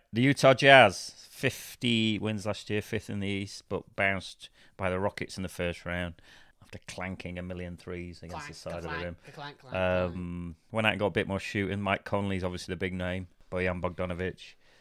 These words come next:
Speaker 1: veterans like Jeff Green and stuff. Lost Ricky Rubio, Derek Favors, Kyle Korver. So, you know, they've lost some bodies as well, but, um, seem to have had a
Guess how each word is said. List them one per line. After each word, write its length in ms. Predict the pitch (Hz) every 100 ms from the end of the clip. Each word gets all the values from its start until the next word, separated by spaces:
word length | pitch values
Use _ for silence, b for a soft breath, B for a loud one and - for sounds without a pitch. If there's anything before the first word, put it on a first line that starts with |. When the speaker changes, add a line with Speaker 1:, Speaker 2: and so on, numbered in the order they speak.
| b _ -
Speaker 1:
veterans 360 | - 92 90 87
like 140 | 82
Jeff 240 | - 90 -
Green 300 | 90 90 87
and 120 | 85
stuff. 460 | - 90 90 - - b b b
Lost 220 | 104 -
Ricky 300 | 92 92 -
Rubio, 600 | 92 95 85 92 92 92 -
Derek 220 | 92 -
Favors, 480 | - 92 95 87 -
Kyle 240 | - 90
Korver. 400 | 87 - 90 87
So, 180 | - 90
you 140 | 92
know, 100 | 92
they've 100 | 90 95
lost 200 | 117 -
some 120 | 90
bodies 280 | 85 82 80
as 140 | 85
well, 160 | 95 90
but, 180 | 85 - B B B B B -
um, 520 | 92 87 80 82 80
seem 180 | - 104
to 40 | 95
have 40 | 87
had 120 | 85
a 100 | 85